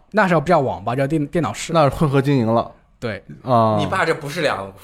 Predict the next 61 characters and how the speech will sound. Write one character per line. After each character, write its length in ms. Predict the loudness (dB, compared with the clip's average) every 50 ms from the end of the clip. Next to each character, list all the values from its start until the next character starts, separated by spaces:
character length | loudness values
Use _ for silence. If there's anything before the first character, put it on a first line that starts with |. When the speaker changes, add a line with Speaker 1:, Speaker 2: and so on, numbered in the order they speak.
| -8
Speaker 3:
两 160 | -6 -6 -6
份 120 | -6 -8 -8
工 100 | -6 -4
作， 100 | -4 -4
这 160 | -2 -2 -4
是 0 |
三 260 | -4 -2 -2 -2 -2 0
份。 160 | 0 0 0
<laughs> 1300 | 2 2 0 0 0 0 0 0 0 0 -2 -2 -4 -4 -6 -8 -10 -12 -12 -12 -14 -20 _ _ _ _ _
Speaker 1:
像 180 | -2 2 2
我 80 | 4 4
爸 160 | 4 4 2
在 300 | 2 2 2 2 2 2
K 100 | 2 2
T 60 | 2
V 80 | 4 4
工 100 | 2 2
作， 120 | 2 0
我 80 | 0 0
就 100 | -2 -2
顺 160 | 0 0 0
理 60 | 0
成 100 | 0 0
章 140 | 2 4 4
要 100 | 4 2
去 200 | 2 0 0 2
嘛。 200 | 2 2 0 -2 -6
然 80 | -4 -2
后 80 | -2
去 160 | 0 2 2 2
了 60 | 4
之 80 | 4
后 80 | 4 4
有 100 | 4 4
个 60 | 4
电 120 | 4 4 4
脑 80 | 2
室， 180 | 2 2 0 2
那 140 | 4 4 4
我 180 | 4 2 0 -2
何 220 | -4 -2 2 4
乐 160 | 6 6 4
不 180 | 4 4 2 2
为 200 | 2 2 2 2
呢？ 160 | 2 0 -2 -4 -4
是 80 | 0 2
吧？ 200 | 2 2 0 -2
我 100 | -4 -4
就 60 | -2
进 140 | 0 0 0
去 280 | 2 2 0 0 0 -4 -10 _ _ _ _ _ _ -20 -12 _
开 100 | -2 0
始 100 | 0 0
玩 220 | 0 0 0 0
我 80 | 0 -2
的 80 | -2 -2
这 80 | -2
个 240 | -2 -2 -2 -2 -2
游 140 | -4 -4 -6
戏。 260 | -8 -8 -8 -8 -10 -12 _ _
Speaker 2:
哦， 180 | 2 2 2